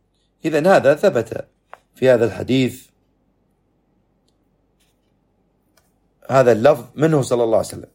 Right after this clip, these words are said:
"إن لله، إن لله ما أخذ وله ما أعطى وكل شيء عنده بأجل مسمى".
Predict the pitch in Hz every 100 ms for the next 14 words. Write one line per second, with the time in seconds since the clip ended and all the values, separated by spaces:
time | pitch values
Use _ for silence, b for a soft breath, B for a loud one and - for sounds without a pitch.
0 | _ - 113 113 110 110 123 135 120 110
1 | 120 127 107 104 104 127 117 110 135 151
2 | 196 196 _ _ _ _ _ - 98 110
3 | 127 120 120 131 156 156 180 208 - b
4 | b b b _ - 135 165 156 117 -
5 | 143 147 117 123 139 165 147 113 139 143
6 | 156 - 127 - 92 92